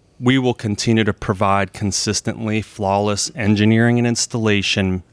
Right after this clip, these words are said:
uh, mission service anytime, anywhere during peace and war, right? That's, that's number one. Been doing it for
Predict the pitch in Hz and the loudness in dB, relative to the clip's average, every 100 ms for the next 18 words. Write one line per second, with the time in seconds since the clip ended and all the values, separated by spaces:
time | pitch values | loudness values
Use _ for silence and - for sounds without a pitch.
0 | - 101 92 95 110 104 - 98 104 92 | -6 0 0 0 0 0 0 -2 -2 -2
1 | - 104 113 101 107 107 107 107 107 95 | -4 -4 -4 -4 -2 0 0 -2 -4 -6
2 | 104 120 113 107 104 104 98 95 90 95 | -4 -2 0 2 2 0 0 -2 -4 -6
3 | 90 - 87 80 95 98 101 104 110 - | -8 -6 -8 -10 -12 -8 -4 -2 -4 -6
4 | - - - 123 123 139 135 135 117 120 | -14 -18 -6 -4 -2 -2 0 0 0 2
5 | 123 113 101 98 120 123 120 - 120 110 | 2 2 0 2 2 2 0 -6 -2 2
6 | 104 | 2